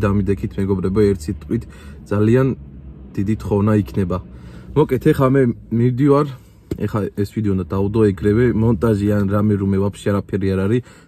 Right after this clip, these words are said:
თქვენც როგორც ხედავთ, იმიტომ რომ უცებ მინდა, რომ გადავიღო, გააზიარეთ, ე, და უცებ მინდა, რომ დავდო,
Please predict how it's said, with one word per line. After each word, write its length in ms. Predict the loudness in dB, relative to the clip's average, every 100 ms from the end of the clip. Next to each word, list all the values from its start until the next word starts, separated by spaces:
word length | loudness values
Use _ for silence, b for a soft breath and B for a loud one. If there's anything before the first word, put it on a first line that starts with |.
| -20
თქვენც 260 | 0 0 2
როგორც 280 | 0 0 -2
ხედავთ, 340 | -2 0 -2 -2
იმიტომ 240 | -4 0 0
რომ 80 | 0
უცებ 280 | -2 -2 -2
მინდა, 200 | 0 0 0
რომ 80 | -2
გადავიღო, 480 | 0 2 0 2 2 2 B B B _
გააზიარეთ, 680 | 0 2 2 2 2 2 0
ე, 440 | -8 -20 -16 -6 -4 -2 -4 -4
და 100 | -2 0
უცებ 280 | 0 -4 -2
მინდა, 160 | 2 2
რომ 120 | 2
დავდო, 280 | 0 -2 -2